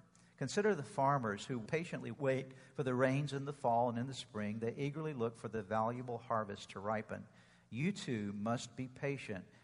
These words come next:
Take courage, for the coming of the Lord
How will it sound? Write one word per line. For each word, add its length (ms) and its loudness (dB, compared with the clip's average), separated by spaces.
Take 340 0
courage, 560 2
for 260 0
the 140 -2
coming 600 -2
of 140 -2
the 100 0
Lord 500 2